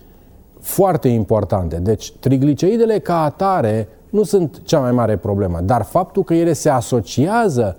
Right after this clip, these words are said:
când sunt crescute, cu alte boli care pot contribui prin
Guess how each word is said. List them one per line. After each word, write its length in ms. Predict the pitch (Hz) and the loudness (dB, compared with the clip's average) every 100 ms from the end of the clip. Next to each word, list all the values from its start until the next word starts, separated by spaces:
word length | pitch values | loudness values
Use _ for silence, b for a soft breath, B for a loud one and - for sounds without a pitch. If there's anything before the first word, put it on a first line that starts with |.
| - | -4
când 180 | 131 113 | -2 0
sunt 200 | 123 113 | 0 0
crescute, 500 | 110 - 127 104 95 | -2 0 -2 -2 -4
cu 160 | - - | -8 -10
alte 380 | - 214 247 247 | -2 -2 0 0
boli 340 | 156 104 82 B B B | 0 -2 -4 B B B
care 260 | - 110 113 | -2 0 0
pot 280 | - 240 247 | 2 0 2
contribui 800 | 240 220 190 180 190 240 220 B B B - | 0 0 0 0 2 2 0 B B B -6
prin 360 | - 208 247 | 0 2 2